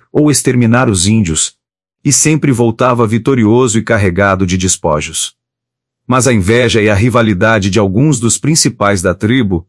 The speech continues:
que viam com maus olhos o acidente que esse estrangeiro ia tomando sobre o chefe e sobre a nação inteira, foram tornando por fim difícil e espinhosa a situação de Gonçalo. De caráter assomado e altivo,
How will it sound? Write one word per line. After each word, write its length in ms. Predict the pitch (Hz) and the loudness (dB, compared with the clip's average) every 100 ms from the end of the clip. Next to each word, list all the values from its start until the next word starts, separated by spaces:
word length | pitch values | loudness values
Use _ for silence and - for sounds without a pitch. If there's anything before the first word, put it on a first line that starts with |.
| _ | _
que 140 | - 131 | -4 0
viam 280 | 117 143 127 | 2 2 2
com 120 | 127 | 2
maus 300 | 120 117 101 | 2 2 2
olhos 360 | 120 113 110 | 2 2 0
o 120 | 123 123 | 2 0
acidente 540 | 127 127 123 117 127 - - | 0 0 0 -2 -6 -8 -8
que 100 | 196 | 0
esse 220 | 196 175 | 0 0
estrangeiro 640 | 170 151 131 98 135 151 139 | 0 0 0 2 0 0 0
ia 160 | 123 | 0
tomando 440 | 113 120 120 135 123 | 0 2 2 0 0
sobre 320 | - 143 127 | 0 0 0
o 60 | |
chefe 500 | 117 - 110 107 92 - _ _ | 0 0 -2 -2 -10 -12 _ _
e 60 | - | -4
sobre 300 | 123 151 160 | 0 0 2
a 40 | 160 | 2
nação 300 | 143 - 165 | 2 0 0
inteira, 500 | 170 131 123 104 - _ - | 0 0 0 -2 -4 _ -6
foram 280 | 190 190 | 0 0
tornando 460 | 170 156 151 160 139 | 2 2 2 2 -2
por 160 | 110 113 | -2 -2
fim 140 | 143 | 0
difícil 600 | 117 110 123 135 - - - _ - | -2 -2 -2 -2 -2 -6 -14 _ -2
e 80 | |
espinhosa 580 | 180 - 139 120 151 147 | -2 0 0 2 2 2
a 40 | 127 | 0
situação 520 | 151 139 123 - 156 | 0 0 0 2 0
de 100 | 139 | 0
Gonçalo. 640 | 151 135 - 104 92 76 _ _ _ _ _ _ _ | 0 0 0 0 0 -4 _ _ _ _ _ _ _
De 200 | 85 98 | -10 -6
caráter 520 | 139 123 120 143 147 135 | 0 2 2 2 0 0
assomado 540 | 131 135 117 127 131 | 0 2 2 2 2
e 40 | |
altivo, 580 | 92 82 - 110 92 80 | 0 0 0 0 0 -4